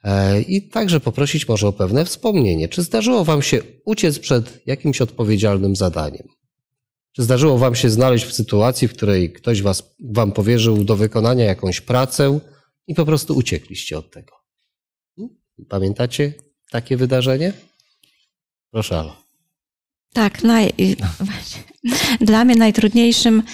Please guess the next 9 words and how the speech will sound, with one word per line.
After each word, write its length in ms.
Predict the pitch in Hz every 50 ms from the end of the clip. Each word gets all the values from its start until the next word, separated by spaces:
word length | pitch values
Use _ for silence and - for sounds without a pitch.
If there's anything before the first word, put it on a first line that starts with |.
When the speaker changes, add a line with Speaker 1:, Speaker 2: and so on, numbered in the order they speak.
| - - - - - - -
Speaker 2:
takim 280 | - 220 - 233 208 -
elementem, 680 | 214 214 214 208 214 214 214 220 - 226 196 202 196 196
y, 80 | - - - - _ 196 202 202 196 196 190 190 190 196 196 190 - - _ _ _ - _ -
tej 140 | 214 208
lekcji 400 | 202 208 220 220 - - - 202
jest 380 | 196 196 196 196 - - - - - - -
konfrontacja 840 | - 214 220 208 - 208 202 202 - 233 226 233 - - 208 196
tej 160 | - 202 196
treści 520 | 180 - 214 208 214 - - - 208 202